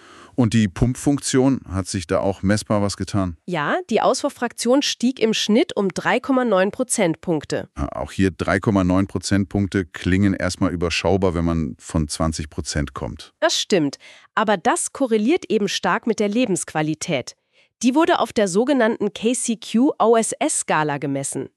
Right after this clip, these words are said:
Speaker 1: Was genau ist das?
Speaker 2: Das ist ein spezieller Fragebogen, der ganz alltägliche Dinge abfragt. Und dieser Wert stieg um sechs Komma sieben Punkte.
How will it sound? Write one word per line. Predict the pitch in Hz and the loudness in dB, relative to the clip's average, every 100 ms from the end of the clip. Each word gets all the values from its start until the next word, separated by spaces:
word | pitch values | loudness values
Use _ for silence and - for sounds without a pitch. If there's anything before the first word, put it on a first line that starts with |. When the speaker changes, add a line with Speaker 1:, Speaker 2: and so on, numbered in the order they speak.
| - | -8
Speaker 1:
Was | 87 | -2
genau | 87 73 62 | 0 0 -2
ist | - | -2
das? | 120 127 - | -4 -2 -2
Speaker 2:
Das | 294 | 0
ist | - - | 0 0
ein | 214 | 0
spezieller | - 208 - - 175 285 | 0 -6 -6 -2 2 2
Fragebogen, | 285 - 220 285 196 220 233 226 - - - | 0 -2 0 0 0 2 4 2 -2 -18 -6
der | 202 | -2
ganz | 220 302 - | 2 2 2
alltägliche | 226 240 - 226 220 214 196 | 0 -2 0 -2 0 -2 0
Dinge | 175 165 - | 2 2 0
abfragt. | 151 - - - - - _ _ _ | -4 -8 -12 -12 -16 -20 _ _ _
Und | 208 202 | 0 0
dieser | 208 190 160 | 2 2 2
Wert | 220 - | 0 0
stieg | - - 285 - | -4 2 2 4
um | - 202 | 2 2
sechs | 151 226 - | 2 -2 -2
Komma | - 285 269 | 2 4 4
sieben | 190 202 226 | 0 0 0
Punkte. | - 175 147 - 123 | 2 0 0 -2 -4